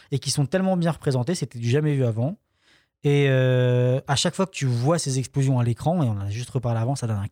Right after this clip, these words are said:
cachet au film qui, pour moi, n'a jamais été re-, retransmis en animation, de voir de telles explosions aussi belles, aussi dé-, aussi détaillées et tout ça. À chaque fois que tu les vois, il y a vraiment les explosions, tu fais ça, c'est des explosions Akira, quoi.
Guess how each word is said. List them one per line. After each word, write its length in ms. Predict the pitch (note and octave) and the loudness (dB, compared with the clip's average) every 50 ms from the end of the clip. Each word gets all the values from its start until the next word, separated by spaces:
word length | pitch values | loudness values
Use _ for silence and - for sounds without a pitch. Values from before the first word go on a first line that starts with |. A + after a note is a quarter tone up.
| _ | _
cachet 480 | - D#3+ D3 C#3 - - D#3+ D3+ D3 C3+ - _ _ _ _ _ _ _ _ _ _ _ | -8 -6 -4 -4 -2 -2 -2 -2 -2 -4 -8 _ _ _ _ _ _ _ _ _ _ _
au 140 | - F#3+ F3+ | 0 0 0
film 380 | - - D3 D3+ D#3 E3+ F3 - _ _ _ _ _ _ _ - | 0 -2 0 0 0 0 -2 -4 _ _ _ _ _ _ _ -8
qui, 160 | - - D3 | -2 -2 -2
pour 180 | C3+ - B2+ B2 | 0 0 0 0
moi, 120 | D3 E3 | 2 2
n'a 100 | D3 C3 | 2 2
jamais 240 | A2+ B2 B2+ C3+ D3 | 2 2 0 0 0
été 300 | C3+ - - D3 D3+ D#3 | -2 -2 -2 -2 0 0
re-, 400 | D3 A2+ G#2+ B2+ C3+ C#3 C#3 D3+ | -2 0 0 0 0 0 0 0
retransmis 720 | D3+ B2 A2+ C#3 C3+ - - C#3 B2 - - C#3+ D3+ E3 D#3 | -2 0 0 0 -2 -2 -6 -6 -8 -6 -4 -2 -2 0 0
en 140 | C3+ B2+ B2 | 0 0 0
animation, 560 | A#2+ A#2+ B2 A#2+ A#2+ A2+ - - D3+ D#3 D#3+ - - - - - _ _ - | 0 0 0 0 -2 -2 -2 -4 -4 -4 -4 -6 -12 -20 -20 -20 _ _ -10
de 140 | C3+ B2 B2 | -6 -2 0
voir 180 | A#2+ C3+ C#3+ | 0 0 0
de 80 | C#3 B2+ | 0 -2
telles 420 | A#2+ - - D3 D3+ D3 C#3 A#2+ | -4 -2 -2 -2 -2 0 -2 -2
explosions 380 | B2 B2 - _ C3 B2 B2+ C#3 | -4 -6 -4 _ -2 -2 0 0
aussi 240 | C3+ B2 - - C3 | 0 0 -2 -2 -2
belles, 220 | A#2 C3 C#3 D3 | 0 0 0 2
aussi 340 | C#3 B2+ A2+ - - C3+ B2+ | 0 0 -2 -4 -4 -4 -4
dé-, 220 | B2 B2 A#2+ A#2 - - | -4 -2 -4 -4 -4 -4
aussi 240 | C3+ A#2 - - C3+ | -4 -4 -4 -4 -4
détaillées 340 | C3 C3 A#2+ C3 C3 C#3 C#3 | -4 -4 -2 -2 -2 -2 -2
et 40 | |
tout 100 | C3 C3 | -4 -4
ça. 100 | A#2 C#3 | -4 -4
À 40 | D3+ | -2
chaque 120 | - - B2 | -2 -4 -4
fois 80 | D3+ | -6
que 60 | D3+ | -6
tu 80 | - C3 | -4 -4
les 60 | B2 | -2
vois, 120 | A#2+ C#3+ D#3 | -2 0 0
il 40 | |
y 40 | C#3 | -2
a 40 | A#2+ | -2
vraiment 300 | G#2+ A#2+ B2 C#3 D#3 D3+ - - - - - _ _ _ _ - | -2 -2 -2 0 -2 -2 -4 -10 -20 -20 -20 _ _ _ _ -2
les 300 | D#3+ C3+ C3+ C#3 D#3 D#3 | 0 2 4 4 4 2
explosions, 280 | E3 D#3 - C3+ C3+ E3 | 0 0 0 0 0 0
tu 120 | E3 - | -2 -2
fais 80 | - C#3 | -4 -2
ça, 100 | - D#3+ | -2 0
c'est 100 | - C#3+ | -2 0
des 120 | B2+ B2+ | -2 -2
explosions 280 | B2 A2 B2+ A#2+ C3+ - | -2 -2 -4 -4 -4 -4
Akira, 360 | C3 B2+ - - B2+ - - - | -6 -8 -8 -8 -12 -16 -16 -20
quoi. 120 | - B2 | -20 -20